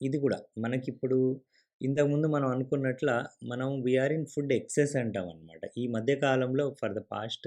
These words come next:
అంటే ఈ గత ఇరవై ముప్పై సంవత్సరాల్లో మనము ఆహార, ఆహ్, లోపం నుంచి ఎక్సెస్‌లోకి వచ్చినాం. ఫుడ్ అందరికీ almost చాలా మందికి ఫుడ్ అవైలబిలిటీ ఇష్యూ లేదు. So,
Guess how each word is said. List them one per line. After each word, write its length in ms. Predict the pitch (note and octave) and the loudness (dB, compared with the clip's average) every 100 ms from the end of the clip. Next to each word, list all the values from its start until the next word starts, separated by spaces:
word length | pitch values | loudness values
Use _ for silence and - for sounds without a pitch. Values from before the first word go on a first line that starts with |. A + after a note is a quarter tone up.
| A2 | -4
అంటే 280 | G2+ G2 A2+ G#2 | -4 -2 -2 -2
ఈ 120 | G#2+ A2 G#2 G2+ | -2 -2 -4 -6
గత 200 | G#2 A2 | -6 -4
ఇరవై 340 | G#2+ G2+ G#2 | -4 -2 -4
ముప్పై 300 | G#2 F#2+ G2+ | -4 -4 -4
సంవత్సరాల్లో 720 | F#2+ F#2+ G#2+ - D3 C3+ G#2 B2 - _ _ _ _ _ _ C#3 | -4 -6 -8 0 2 2 2 -4 -8 _ _ _ _ _ _ -4
మనము 340 | C#3+ D#3+ D#3+ E3 - B2+ | 0 0 2 0 -2 -4
ఆహార, 520 | C3 D3 E3 E3 E3 E3 D#3 C3+ - _ _ C3 | -2 -2 0 2 2 2 0 -4 -12 _ _ -6
ఆహ్, 240 | B2+ B2 | -2 0
లోపం 360 | A#2 C#3 C#3 D3 C#3+ | 2 4 4 2 2
నుంచి 340 | B2 B2 - A3 C4 _ _ _ _ | 0 -2 -4 -4 -6 _ _ _ _
ఎక్సెస్‌లోకి 580 | C3+ C3+ F#3+ F3+ F3 C#3+ | -2 2 2 4 2 4
వచ్చినాం. 320 | B2 - G2 F2+ | 2 0 -8 -4
ఫుడ్ 240 | A2+ A#2 | -2 -2
అందరికీ 600 | A2 B2+ C#3+ D#3 D3+ F3 E3+ - - | -2 0 2 2 2 0 -2 -6 -8
almost 460 | A#2 A#2+ C3+ C3+ - | -6 -4 -4 -4 -4
చాలా 320 | A2+ A2+ C3+ | -2 0 0
మందికి 440 | C#3+ C3 C#3 C#3+ B2+ C#3 _ | 0 0 -2 -4 -6 -6 _
ఫుడ్ 260 | _ C3+ C#3 | _ -4 0
అవైలబిలిటీ 640 | D#3+ D3+ D3 C#3 C#3 C3+ C3 | 2 2 2 0 -2 0 -2
ఇష్యూ 280 | A#2 - C3+ | -2 -4 -2
లేదు. 300 | G2+ G2+ G2+ - _ _ _ - | 0 0 -2 -6 _ _ _ -10
So, 100 | - | -2